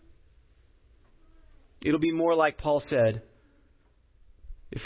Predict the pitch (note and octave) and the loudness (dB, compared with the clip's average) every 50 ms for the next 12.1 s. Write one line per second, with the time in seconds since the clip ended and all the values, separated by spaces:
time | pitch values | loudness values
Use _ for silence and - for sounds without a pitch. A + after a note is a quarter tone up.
0 | - - - - - - - - B2 A#2+ C#3+ D#3 E3+ F3+ F3 C#3 C#3+ E3 F3 E3 | -10 -12 -10 -12 -14 -10 -8 -8 -4 2 4 4 6 6 4 2 0 0 0 0
1 | E3 - - D3 C#3 C#3 D3+ - - D3+ D#3 D3 C#3 - D3 D3+ C#3 B2+ A#2 A#2 | 0 -2 -2 0 0 0 0 0 0 0 0 0 0 0 -2 0 2 2 2 2
2 | A#2 A2+ - - - - _ _ _ _ _ _ _ - _ _ _ _ _ _ | 0 0 -2 -6 -14 -20 _ _ _ _ _ _ _ -20 _ _ _ _ _ _
3 | _ _ _ _ - C3+ C#3 D3 C#3+ B2+ C#3+ C#3 C#3+ C#3+ C#3+ C3 B2+ B2 B2 A#2+ | _ _ _ _ -2 0 2 2 2 2 0 0 2 2 0 0 0 0 0 -2
4 | A#2+ - - - _ _ _ _ _ _ _ _ _ _ _ _ _ _ _ _ | -4 -8 -16 -20 _ _ _ _ _ _ _ _ _ _ _ _ _ _ _ _
5 | - _ _ _ _ _ _ _ _ _ - - B2 A#2+ A#2 B2+ C3 B2+ A#2+ B2 | -20 _ _ _ _ _ _ _ _ _ -10 -4 -4 -2 0 0 0 0 0 2
6 | B2 A#2+ A#2 A2 - - - A2+ G2 F#2+ F#2+ - - _ _ _ _ _ _ _ | 2 2 2 0 -2 -2 -2 -2 -2 -2 -6 -10 -14 _ _ _ _ _ _ _
7 | - _ _ - - _ _ - - - - - - E4+ - - - - - - | -20 _ _ -20 -20 _ _ -20 -20 -20 -20 -20 -20 -20 -20 -20 -20 -20 -20 -20
8 | - _ _ _ - _ _ - - C#3 D3 D3+ D3 D#3 - G3 F#3+ F#3+ - - | -20 _ _ _ -20 _ _ -8 -4 -2 -2 0 2 4 4 4 4 2 0 -2
9 | - E3+ E3 D#3 - - - D#3+ D3+ - - C#3 D3 C#3+ C3+ - - B2 A2+ - | -2 0 0 0 -2 -2 -2 -2 -2 -2 -2 -2 0 0 2 0 0 0 -2 -4
10 | - - - _ _ _ - C3 C3+ C#3+ D3 D3+ - C#3+ C3+ - D3 C#3+ C#3+ C3+ | -8 -20 -20 _ _ _ -2 0 2 2 2 2 2 0 -2 -2 -2 -2 -2 0
11 | B2+ B2 A#2+ G#2 G#2+ G#2+ A2+ A#2 A2 A2 G#2 G#2+ G2+ - - - G2+ G2 - - | 0 0 0 0 0 0 0 0 0 -2 -2 -2 -2 -2 -2 -4 -4 -6 -8 -12
12 | - - | -16 -20